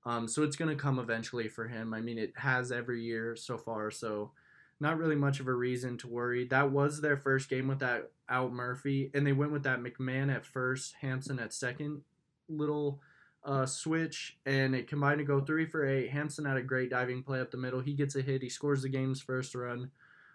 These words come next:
Um, so overall, he looked pretty good. McMahon's looked pretty good this year. He's carrying over that. He was the team spring training M V P, and he's carrying that over into the regular season so far. Um, and that'll be one of the lineups they go with. Obviously, the other one, McMahon at second,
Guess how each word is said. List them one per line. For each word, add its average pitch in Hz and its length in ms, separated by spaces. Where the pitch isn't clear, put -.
Um, 151 200
so 151 180
overall, 180 380
he 156 120
looked 160 280
pretty 151 160
good. 156 180
McMahon's 151 540
looked 143 220
pretty 151 180
good 151 180
this 143 200
year. 151 140
He's 139 120
carrying 143 420
over 135 240
that. 120 360
He 143 40
was 147 220
the 139 100
team 143 300
spring 139 320
training 131 360
M 127 120
V 123 80
P, 135 180
and 135 100
he's 127 160
carrying 139 380
that 117 160
over 117 320
into 117 160
the 110 100
regular 110 380
season 123 400
so 123 180
far. 123 420
Um, 113 480
and 151 160
that'll 165 180
be 165 180
one 135 220
of 147 60
the 143 100
lineups 139 380
they 143 120
go 139 180
with. 139 280
Obviously, 131 380
the 123 140
other 120 160
one, 123 160
McMahon 120 460
at 123 120
second, 120 460